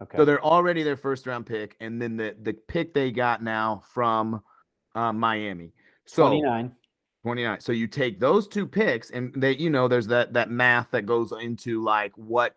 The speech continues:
Speaker 2: each val-, like, what things value it is. What I'm hearing people talk about is, like, well, there's a cou-, couple things they could do.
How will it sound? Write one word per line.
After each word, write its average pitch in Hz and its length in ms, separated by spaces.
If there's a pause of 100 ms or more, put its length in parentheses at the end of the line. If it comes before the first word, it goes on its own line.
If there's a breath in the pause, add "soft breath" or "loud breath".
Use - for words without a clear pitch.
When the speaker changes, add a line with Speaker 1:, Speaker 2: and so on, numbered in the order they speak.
Speaker 2:
each 117 400
val-, 110 380
like, 110 280
what 120 200
things 117 560 (200)
value 113 520
it 135 80
is. 160 260 (340 soft breath)
What 117 120
I'm 160 140
hearing 202 200
people 151 200
talk 214 200
about 131 260
is, 117 120
like, 127 280
well, 135 300
there's 127 240
a - 120
cou-, 165 200
couple 170 200
things 165 180
they 143 80
could 123 120
do. 143 360